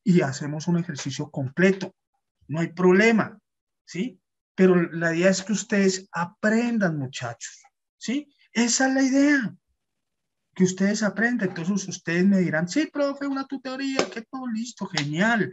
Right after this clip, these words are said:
Yo co-, hablo con los directivos auto-, automáticamente para que me puedan, eh, armar el grupo exactamente y, en ve-, y que a ustedes les lleguen esa invitación. ¿Sí?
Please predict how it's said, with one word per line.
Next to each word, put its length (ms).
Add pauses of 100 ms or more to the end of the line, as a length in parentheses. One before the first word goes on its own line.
(360)
Yo 260
co-, 140
hablo 280
con 140
los 140
directivos 640
auto-, 260 (140)
automáticamente 1300 (320)
para 260
que 140
me 160
puedan, 340
eh, 120 (260)
armar 420
el 140
grupo 380
exactamente 760
y, 60
en 120
ve-, 180
y 140
que 380
a 60
ustedes 340
les 140
lleguen 280
esa 220
invitación. 640 (1120)
¿Sí? 260